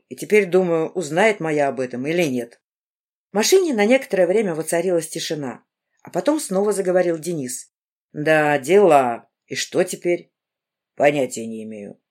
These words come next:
Моя психанула и уехала из дома. Звоню, трубку не берёт. На сообщение только ответила. Сказала, что приедет завтра вечером за вещами». «А чему ты удивляешься? Я бы на тебя посмотрел, окажись ты на её месте. Я их двоих прибил бы сразу».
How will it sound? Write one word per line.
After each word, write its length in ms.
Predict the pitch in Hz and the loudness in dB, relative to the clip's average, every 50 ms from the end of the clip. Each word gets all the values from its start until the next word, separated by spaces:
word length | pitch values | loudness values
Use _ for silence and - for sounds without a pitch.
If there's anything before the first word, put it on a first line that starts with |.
| _ _ | _ _
Моя 260 | _ - 131 143 143 143 | _ -2 0 2 2 2
психанула 640 | 143 - - 143 - 151 147 147 175 170 139 107 | 2 -2 -6 -4 -4 -2 -2 0 0 -2 -2 -4
и 80 | 110 110 | -6 -8
уехала 440 | 107 110 120 135 135 135 - 127 | -10 -6 -4 -2 -2 -2 -4 -4
из 180 | 120 117 117 113 | -6 -6 -6 -8
дома. 400 | 104 107 101 95 95 82 - _ _ _ _ | -10 -10 -12 -12 -12 -16 -20 _ _ _ _
Звоню, 460 | - 123 131 139 156 156 160 180 190 | -10 -8 -2 0 2 2 4 4 2
трубку 380 | 196 196 151 156 170 165 - 165 | 0 0 -2 -2 -2 -2 -4 -4
не 120 | 147 143 | -4 -4
берёт. 340 | 131 120 123 113 117 113 - _ _ _ _ _ _ _ _ _ | -4 -4 -6 -6 -8 -12 -14 _ _ _ _ _ _ _ _ _
На 100 | - 135 | -8 -6
сообщение 500 | 139 - 165 165 151 - - 180 147 127 | 0 2 4 2 4 2 0 -2 -2 -2
только 300 | 123 - 123 117 - 131 | -4 -6 -8 -8 -8 -10
ответила. 420 | 123 - - 117 110 - - 113 110 | -10 -10 -10 -12 -14 -14 -14 -16 -16
Сказала, 400 | - - - 127 123 143 143 135 | -10 -8 -6 -2 0 2 2 2
что 160 | 135 - - | 0 -2 -6
приедет 380 | 135 147 147 143 139 127 127 117 | -6 -2 0 0 0 0 -2 -2
завтра 300 | 123 147 143 - - 127 | -2 -2 -2 -2 -4 -4
вечером 420 | 120 139 147 139 - 117 104 107 | -2 -2 -4 -4 -6 -8 -8 -10
за 120 | 104 98 117 | -10 -10 -10
вещами». 580 | 117 120 117 - - 107 101 92 95 - - _ _ _ _ _ _ _ _ _ _ _ _ _ _ _ _ _ _ | -8 -8 -8 -8 -10 -10 -12 -14 -18 -20 -20 _ _ _ _ _ _ _ _ _ _ _ _ _ _ _ _ _ _
«А 120 | - - 160 | -10 -6 -4
чему 320 | - - 214 214 240 240 | 0 2 4 4 4 4
ты 120 | 226 - 151 | 4 2 -2
удивляешься? 800 | 147 139 180 185 196 208 180 139 131 131 - - - 107 101 _ _ _ _ _ _ _ _ _ _ _ | 0 2 2 4 6 6 6 4 4 2 -2 -8 -8 -10 -12 _ _ _ _ _ _ _ _ _ _ _
Я 200 | - 180 214 226 | 2 4 4 6
бы 100 | 240 247 | 6 4
на 100 | 240 240 | 2 2
тебя 240 | 240 254 233 240 | 2 4 4 4
посмотрел, 640 | 240 233 240 - 240 247 240 240 151 170 202 202 - - | 4 4 2 2 4 4 4 4 2 4 4 4 2 0
окажись 420 | 147 143 - 185 175 160 151 139 | 0 2 4 4 4 4 0 -4
ты 120 | - - 147 | -4 -4 -2
на 80 | 147 | -2
её 240 | 147 147 147 151 151 | 0 0 0 0 0
месте. 460 | 147 135 127 123 - - - - - _ _ _ _ _ _ _ _ _ | 0 -2 -4 -4 -6 -10 -14 -16 -18 _ _ _ _ _ _ _ _ _
Я 300 | - 185 202 196 196 165 | 2 4 6 8 8 6
их 200 | 160 151 139 139 | 6 4 0 -4
двоих 400 | 135 143 170 170 165 151 135 - | 0 4 4 6 6 4 2 0
прибил 360 | - 165 165 156 147 143 139 131 | -2 -2 -2 -2 -2 -2 -4 -4
бы 120 | 117 135 | -4 -4
сразу». 480 | 131 - 151 143 123 117 107 110 - | -4 0 0 0 0 0 -4 -12 -18